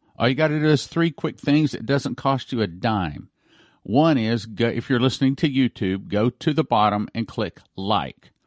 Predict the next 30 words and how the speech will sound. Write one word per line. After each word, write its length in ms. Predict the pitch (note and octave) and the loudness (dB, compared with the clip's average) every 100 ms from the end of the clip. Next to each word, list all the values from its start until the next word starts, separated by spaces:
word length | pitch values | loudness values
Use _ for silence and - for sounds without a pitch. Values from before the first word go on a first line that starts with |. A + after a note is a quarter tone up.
| _ _ _ - | _ _ _ -6
That 260 | A2 A#2+ | -4 -4
tells 360 | - C3 C3+ A2 | -2 0 0 -4
the 160 | A2 | -8
YouTube 600 | G#2 B2 D3 - C3+ C3 - | 0 2 2 -2 -4 -4 -4
algorithm 680 | A2+ C#3 C3+ B2 A2+ A2+ A2+ - _ _ | 0 0 2 2 2 0 -2 -6 _ _
to 120 | - | -8
send 300 | G#2 - C#3 | -2 0 2
this 180 | C3 A#2+ | 0 2
out 220 | A#2 A2 | 2 2
so 160 | - G#2 | -2 -2
other 160 | G2+ | 0
people 300 | F#2+ A2 - | -2 -6 -6
hear 180 | G2 A#2+ | -2 0
it. 140 | E2 - _ _ _ _ _ _ | 0 -6 _ _ _ _ _ _
The 100 | A2+ | 0
next 240 | D3 - | 0 -2
thing 220 | - C#3+ C#3 | 0 2 4
is 180 | C#3 | 2
click 440 | - - D3 - - | -2 -4 -4 -4 -14
share. 480 | - - D3 G2 - _ _ | -10 -4 -2 -2 -6 _ _
Send 360 | - - D#3 | -4 0 2
it 100 | D3+ | 2
over 300 | B2 B2 B2 | 2 2 0
to 200 | A#2+ - - - | -2 -6 -4 2
all 440 | D3+ D#3+ F2 - _ _ | 4 6 4 -4 _ _
of 160 | - G#2+ | -6 -4
your 120 | G#2 | -4
friends, 440 | G2 C3+ C3+ C3 - | -4 0 0 0 -2
neighbors, 360 | A#2 B2 A#2+ | -2 -2 -2
relatives, 520 | G#2+ A#2+ A#2 C3 A2 | 0 0 0 -2 -2